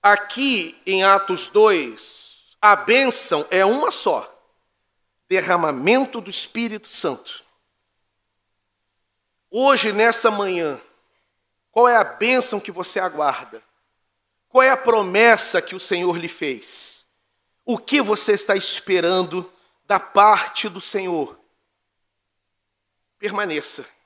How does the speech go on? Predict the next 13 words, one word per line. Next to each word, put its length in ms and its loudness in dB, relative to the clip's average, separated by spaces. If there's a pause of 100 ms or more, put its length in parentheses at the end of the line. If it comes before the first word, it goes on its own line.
(880)
Pode 260 0
ser 320 0
que 400 -14 (120)
hoje, 580 2
daqui 300 -6
a 60 -2
pouco, 680 -4 (800)
ou 280 0
até 260 2
mesmo 360 -2
neste 320 -2
exato 580 0
momento, 680 -4